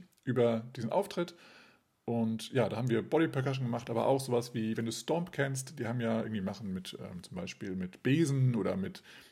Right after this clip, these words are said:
Streichholzschachteln und so weiter, machen die, oder mit großen Fässern, machen die Musik und geile Rhythmen und sowas macht die Truppe, in der ich da bin, auch. Und da hatte ich jetzt, äh, einen deutlich größeren Auftritt als noch vor, wann war das?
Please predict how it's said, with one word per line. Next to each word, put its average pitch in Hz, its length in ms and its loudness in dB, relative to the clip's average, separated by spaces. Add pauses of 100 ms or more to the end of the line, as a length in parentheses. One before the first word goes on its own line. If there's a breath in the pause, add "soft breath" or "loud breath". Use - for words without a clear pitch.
(160 loud breath)
Streichholzschachteln 131 840 2
und 117 160 -2
so 113 80 0
weiter, 120 200 0
machen 123 260 0
die, 113 340 0
oder 104 100 -6
mit 95 80 -8
großen 113 260 -6
Fässern, 131 440 0
machen 123 240 -4
die 113 260 -2 (240)
Musik 147 500 0 (140)
und 127 300 2 (260)
geile 143 240 8
Rhythmen 170 380 2 (180 loud breath)
und 117 140 -4
sowas 131 320 6
macht 117 340 -4
die 117 80 -4
Truppe, 131 280 0
in 113 140 -4
der 107 120 0
ich 104 100 -6
da 101 140 -4
bin, 139 300 2
auch. 190 340 2 (440 loud breath)
Und 147 340 -2 (120)
da 170 180 0
hatte 156 140 -4
ich 147 80 -4
jetzt, - 400 -4
äh, 127 140 -2
einen 120 260 -4
deutlich 156 440 0
größeren 156 420 4
Auftritt 143 400 4
als - 300 -4
noch 123 160 -4
vor, 113 500 0 (320)
wann 123 100 -6
war 123 140 0
das? 127 280 -8